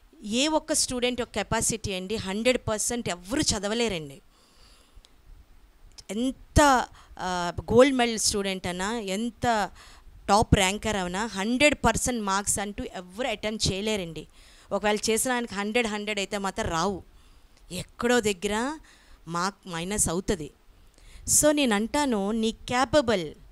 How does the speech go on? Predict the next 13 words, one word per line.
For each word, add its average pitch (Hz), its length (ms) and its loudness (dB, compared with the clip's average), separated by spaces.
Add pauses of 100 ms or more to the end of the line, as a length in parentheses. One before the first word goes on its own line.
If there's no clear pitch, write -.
(920)
దేవుడు 277 480 4
అందరికీ 254 640 0
సమానమైన 226 640 0
జ్ఞానమే 214 500 -2
పెట్టారండి. 180 720 -6 (800)
కాకపోతే 226 340 4
కొన్ని 220 320 2
బాడీస్ 226 800 6
తత్వం 208 280 -6
ఏంటంటే, 196 640 -8 (340)
హండ్రెడ్ 294 280 0
పర్సెంట్ 294 440 0
ఎఫర్ట్ 233 320 -2